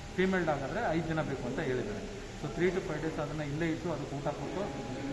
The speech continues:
ಅದು ಸ್ಟೆಬಿಲಿಟಿ ಅಂದರೆ ನಾರ್ಮಲ್ ಸಹಜ ಸ್ಥಿತಿಗೆ ಬಂದ ನಂತರ ಅದನ್ನು ಹೊರಗಡೆ ಬಿಡ್ತಾರೆ. ಬಿಡೋಕ್ಕಿಂತ ಮುಂಚೆ ಅದು ಕಿವಿನಲ್ಲಿ ವಿ ಶೇಪ್ ಒಂದು ಮಾರ್ಕ್ ಮಾಡಿ ಯಾವುದಕ್ಕೆ ಆಪರೇಷನ್ ಮಾಡಿದ್ದೀವಿ ಅಂತ ಗೊತ್ತಾಗಬೇಕು ಅಂತ ಅದನ್ನು ಮಾಡಿ ಕೂಡ ಕಳಿಸ್ಕೊಡ್ತಾರೆ.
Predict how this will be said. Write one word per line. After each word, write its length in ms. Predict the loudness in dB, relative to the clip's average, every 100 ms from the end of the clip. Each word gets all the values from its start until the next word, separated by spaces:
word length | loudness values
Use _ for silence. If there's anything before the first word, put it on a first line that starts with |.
| 0
ಅದು 180 | 0 0
ಸ್ಟೆಬಿಲಿಟಿ 460 | 0 0 0 0
ಅಂದರೆ 260 | -2 0 -2 -4 -8 -4 2
ನಾರ್ಮಲ್ 380 | 6 6 4 2
ಸಹಜ 200 | 2 2
ಸ್ಥಿತಿಗೆ 360 | -2 -4 -2 0
ಬಂದ 180 | 2
ನಂತರ 220 | 2 2 0
ಅದನ್ನು 220 | 0 0
ಹೊರಗಡೆ 300 | 0 -2 -2
ಬಿಡ್ತಾರೆ. 640 | -4 -4 -4 -4 -4 -4 -4 2
ಬಿಡೋಕ್ಕಿಂತ 400 | 2 2 0 0
ಮುಂಚೆ 340 | 0 0 2
ಅದು 380 | 2 2 0 0
ಕಿವಿನಲ್ಲಿ 420 | 4 4 4 4
ವಿ 160 | 4 2
ಶೇಪ್ 200 | 2 0
ಒಂದು 200 | 0 -2
ಮಾರ್ಕ್ 400 | 2 2 2 0
ಮಾಡಿ 160 | 0 0 -2 -4 -6 0 4
ಯಾವುದಕ್ಕೆ 300 | 4 6 4
ಆಪರೇಷನ್ 400 | 2 0 -2 -2
ಮಾಡಿದ್ದೀವಿ 320 | 0 0 -2
ಅಂತ 140 | -2
ಗೊತ್ತಾಗಬೇಕು 540 | -2 2 2 2 -2 -2
ಅಂತ 160 | 0 -2 -2 -4 -2 0
ಅದನ್ನು 200 | 2 2
ಮಾಡಿ 220 | 2 2
ಕೂಡ 160 | 2 2
ಕಳಿಸ್ಕೊಡ್ತಾರೆ. 720 | 2 4 4 2 -2 -2